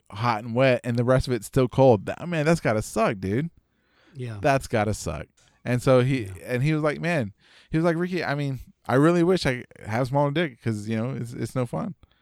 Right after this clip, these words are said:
Speaker 1: You know, a lot of girls get turned off by it. Some girls love it, but then when you put it in and you try to go ham, you can't. You know what I'm <laughs> saying?
Speaker 2: Yeah.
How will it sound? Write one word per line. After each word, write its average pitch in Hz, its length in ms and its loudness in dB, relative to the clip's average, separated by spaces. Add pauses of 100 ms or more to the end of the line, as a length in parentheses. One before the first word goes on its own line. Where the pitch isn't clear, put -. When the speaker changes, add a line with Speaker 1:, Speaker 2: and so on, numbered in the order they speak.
(260)
Speaker 1:
You 123 120 0
know, 143 160 0
a 143 40 2
lot 131 200 6
of 139 60 2
girls 143 180 4
get 143 160 -2
turned 139 200 2
off 139 220 2
by 156 220 2
it. 139 200 -10
Some 135 200 -2
girls 139 240 0
love 135 160 2
it, 156 120 -2
but 123 200 0
then 123 180 -4
when 120 100 -6
you 120 80 -4
put 139 160 2
it 131 120 0
in 156 220 -2
and 113 140 -4 (400)
you 117 120 -2
try 139 160 6
to 135 80 0
go 131 160 6
ham, 151 340 4
you 143 80 2
can't. 190 300 0
You 123 100 0
know 135 60 6
what 131 300 2
I'm 170 100 2 (380)
<laughs> - 100 -18
saying? 247 360 -4
Speaker 2:
Yeah. 127 160 0